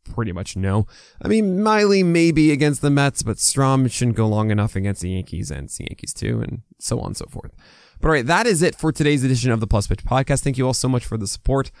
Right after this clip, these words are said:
um, and listening to this podcast. Leaving a rating and review, it goes so long,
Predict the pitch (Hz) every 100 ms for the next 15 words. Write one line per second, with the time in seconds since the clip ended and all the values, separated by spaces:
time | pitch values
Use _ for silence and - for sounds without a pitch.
0 | _ _ - 101 98 101 113 131 127 135
1 | 131 120 135 120 110 131 131 131 - 139
2 | 214 247 160 143 160 151 139 113 123 123
3 | 127 120 _ - - 113 123 - - -
4 | 156 175 147 123 127 131